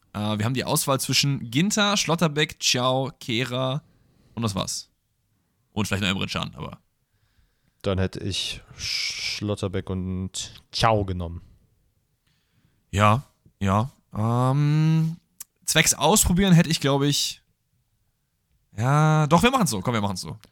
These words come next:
Speaker 1: Schlotterbeck ist links, aber Malik Thiaw ist, ist auch beidfüßig, ne? Eigentlich ist es dann ein bisschen, naja,
Speaker 2: Hä?
Speaker 1: egal.
Speaker 2: Die kriegen da, die kriegen das schon hin.
Speaker 1: Die kriegen das hin, die kriegen das hin. Okay, Schlotterbeck und Thiaw. Dann, was machen wir? Vier zwei drei eins oder was?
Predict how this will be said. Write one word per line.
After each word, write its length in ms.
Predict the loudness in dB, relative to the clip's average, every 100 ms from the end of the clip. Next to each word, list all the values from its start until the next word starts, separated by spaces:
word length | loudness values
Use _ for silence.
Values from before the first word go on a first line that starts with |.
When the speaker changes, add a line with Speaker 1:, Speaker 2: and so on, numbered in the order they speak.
| _
Speaker 1:
Schlotterbeck 380 | -4 2 4 4
ist 100 | 2
links, 240 | 2 0 2
aber 160 | 2 4
Malik 280 | 4 2
Thiaw 200 | 2 2
ist, 160 | 2 0
ist 360 | -4 -4 -2 -4
auch 140 | -4
beidfüßig, 640 | 0 0 -2 -8 -10 -8
ne? 180 | -8 -8 -10 -20 _ _ _ _ _ -6
Eigentlich 200 | -2 -2
ist 80 | -2
es 80 |
dann 140 | -2 -2
ein 40 |
bisschen, 400 | -4 -4 -2 -4
naja, 220 | -2 2 2
Speaker 2:
Hä? 100 | 2
Speaker 1:
egal. 260 | 0 -2 -8
Speaker 2:
Die 60 |
kriegen 240 | -4 0 2
da, 140 | 2
die 140 | 0 -4
kriegen 200 | 0 0
das 100 | -2
schon 120 | -4
hin. 200 | -6 -8 _ -20 _ _
Speaker 1:
Die 60 | -8
kriegen 180 | -2 0
das 160 | 0
hin, 160 | -2 -2
die 60 |
kriegen 120 | -2 -4
das 140 | -4
hin. 120 | -4
Okay, 240 | -6 -6 -4
Schlotterbeck 420 | -2 0 0 -2
und 120 | -2 0
Thiaw. 220 | 2 0
Dann, 380 | 0 -2 -4 -6
was 200 | -4 0
machen 140 | 2 2
wir? 60 |
Vier 300 | 0 -2 -2
zwei 420 | 0 -2 -2 -2
drei 300 | -4 -2 0
eins 240 | 0 -2 -4
oder 120 | -8
was? 280 | -8 -10